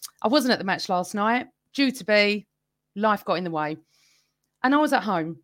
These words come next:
So, of course, you know, you dip in and out of social media, you're watching comments after goals have gone in. And I was really, really, really upset to see some gooners posting videos of Aubameyang scoring in Barcelona,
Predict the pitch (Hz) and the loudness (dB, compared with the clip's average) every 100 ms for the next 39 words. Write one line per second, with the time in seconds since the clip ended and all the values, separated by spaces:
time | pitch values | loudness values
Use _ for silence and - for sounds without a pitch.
0 | _ _ - 247 247 262 226 214 - - | _ _ 0 2 2 0 0 -2 -10 -6
1 | 233 180 165 185 190 190 240 - 214 196 | -2 0 0 -2 -6 -4 -6 -4 -4 -2
2 | 190 165 185 170 196 247 262 254 240 233 | -2 -2 -4 -4 -2 0 0 2 4 2
3 | 202 180 175 180 165 240 233 - 185 - | 0 -4 -6 -8 -4 -2 -2 -2 -6 -4
4 | - 247 247 202 220 196 165 156 156 _ | 0 0 0 -4 -4 -2 -4 -6 -12 _
5 | _ _ _ _ _ - 262 269 254 - | _ _ _ _ _ 0 2 2 0 -2
6 | 247 285 294 294 208 240 240 226 214 196 | 0 2 4 2 0 2 2 2 -2 0
7 | 220 185 156 - - - - - - - | 0 0 -2 -4 -8 -6 -6 -6 -8 -8
8 | 202 175 170 165 _ _ - 226 214 247 | -4 -2 -4 -10 _ _ -4 -2 0 0
9 | 254 247 156 156 147 - _ _ _ _ | 0 0 0 -4 -8 -16 _ _ _ _
10 | _ _ _ _ _ _ - 269 277 254 | _ _ _ _ _ _ -6 0 0 0
11 | 240 220 254 233 175 165 180 170 220 226 | -2 0 0 2 2 0 -4 -2 2 2
12 | 208 170 165 160 - 233 226 175 165 175 | 2 0 -2 -6 -2 0 2 0 -2 -4
13 | 165 - 180 185 160 151 | -6 -6 -4 -4 -6 -8